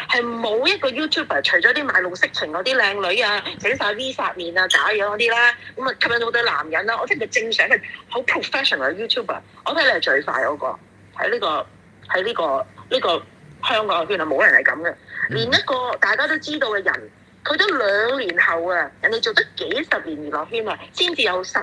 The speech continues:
Speaker 1: 萬view數啊。
Speaker 2: 嗯。
Speaker 1: 噉你點可以話你唔成功呢？就係你所有嘅努力冇白費到。
Speaker 2: 嗯。
Speaker 1: 因為如果唔係你嘅努力，嗱，好老實講，一個鬧人嘅YouTuber呢，
Speaker 2: 多謝康康。
Speaker 1: 係應該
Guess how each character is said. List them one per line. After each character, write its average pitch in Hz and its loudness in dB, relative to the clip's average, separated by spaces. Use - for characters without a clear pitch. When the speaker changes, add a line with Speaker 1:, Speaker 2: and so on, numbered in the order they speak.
Speaker 1:
萬 165 0
view 220 -2
數 151 4
啊。 127 -2
Speaker 2:
嗯。 120 -4
Speaker 1:
噉 247 0
你 233 0
點 190 -4
可 226 -2
以 - 0
話 165 0
你 147 -2
唔 127 -10
成 147 -6
功 180 -2
呢？ 180 -2
就 269 4
係 269 2
你 277 4
所 254 4
有 285 0
嘅 233 -2
努 220 0
力 226 0
冇 185 -2
白 175 -2
費 165 0
到。 143 -2
Speaker 2:
嗯。 123 -8
Speaker 1:
因 415 2
為 262 2
如 208 0
果 233 -2
唔 - -4
係 196 2
你 208 0
嘅 208 0
努 196 2
力， 175 2
嗱， 190 4
好 240 2
老 370 0
實 247 0
講， 185 -2
一 359 2
個 269 0
鬧 190 0
人 156 -2
嘅 185 -2
YouTuber 240 -4
呢， - 0
Speaker 2:
多 175 6
謝 139 6
康 151 2
康。 151 0
Speaker 1:
係 151 0
應 156 -4
該 151 -12